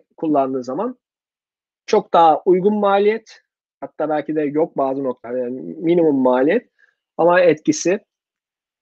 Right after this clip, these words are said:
e, avantajı çok daha fazla olmuş oluyor. Bu şekilde E R P ile, iş yönetim yazılımıyla E R P arasındaki farkları bu şekilde özetleyebiliriz.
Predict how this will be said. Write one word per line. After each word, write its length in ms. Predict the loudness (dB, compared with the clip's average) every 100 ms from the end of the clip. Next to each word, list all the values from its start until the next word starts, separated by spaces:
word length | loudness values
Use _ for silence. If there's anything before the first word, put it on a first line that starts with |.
| _ _ -14
e, 240 | -4 0 0
avantajı 520 | 2 2 2 0 -4
çok 260 | -2 -2 0
daha 140 | 0
fazla 320 | 0 0 0
olmuş 280 | 0 -2 -8
oluyor. 300 | -6 -6 -6 -10 -20 _ _ -2
Bu 60 |
şekilde 680 | 0 2 2 4 4 4 2 2
E 260 | 4 6
R 100 | 4
P 100 | 0
ile, 320 | 0 2 0 -4 _ _ _ -12
iş 140 | -6
yönetim 240 | -4 -2
yazılımıyla 680 | -2 -2 -4 -6 -6 -6 -6 _ _ _
E 40 | 0
R 180 | 0 0
P 120 | -4
arasındaki 400 | -4 -8 -14 -10
farkları 400 | -10 -6 -4 -2
bu 60 |
şekilde 600 | -2 -4 -4 -2 0 -2 -4 _ -8
özetleyebiliriz. 800 | -2 -2 0 -2 -2 -6 -12 _